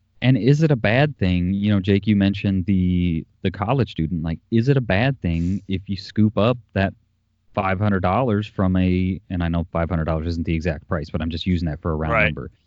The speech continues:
Speaker 2: Right.
Speaker 1: Is it bad if the O D N R scoops up that five hundred dollars while they're here for college and they think, you know, they're a, they're a forward-thinking young college graduate or college attendee and thinking,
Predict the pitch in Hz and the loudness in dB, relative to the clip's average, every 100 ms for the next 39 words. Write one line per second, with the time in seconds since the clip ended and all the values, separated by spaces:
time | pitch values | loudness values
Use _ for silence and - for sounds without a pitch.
0 | _ - 120 123 117 - 101 156 165 98 | _ -6 0 2 0 0 0 0 0 0
1 | 87 - 95 101 101 107 104 101 101 - | -2 -4 -2 2 2 2 2 -2 -4 0
2 | 113 113 110 - 95 101 101 101 92 90 | 0 0 -2 -2 -2 -2 -2 0 -2 -2
3 | 107 117 92 90 87 80 - 113 110 92 | -2 -2 -2 -2 -2 -4 0 0 0 -2
4 | - 104 135 78 78 127 - _ _ _ | -2 0 0 -2 -4 -10 -16 _ _ _
5 | - 92 95 98 92 - _ _ - 90 | -4 2 4 2 -2 -4 _ _ -6 -4
6 | 85 90 85 82 90 85 78 - _ 92 | 0 0 0 -2 -2 -2 -4 -8 _ -4
7 | 85 82 80 90 85 82 80 80 87 _ | -2 -2 -2 -2 -2 -2 -2 -4 -8 _
8 | _ _ _ _ _ 87 80 78 85 82 | _ _ _ _ _ -6 -6 -6 -4 -2
9 | 87 98 - _ _ _ _ - 87 87 | -2 -4 -8 _ _ _ _ -8 -4 -2
10 | 98 117 104 80 78 _ - 87 85 87 | 0 -2 -2 -8 -8 _ -8 -6 -6 -6
11 | 85 87 80 90 135 123 - 90 87 | -6 -6 -4 -4 -4 -4 -6 -6 -8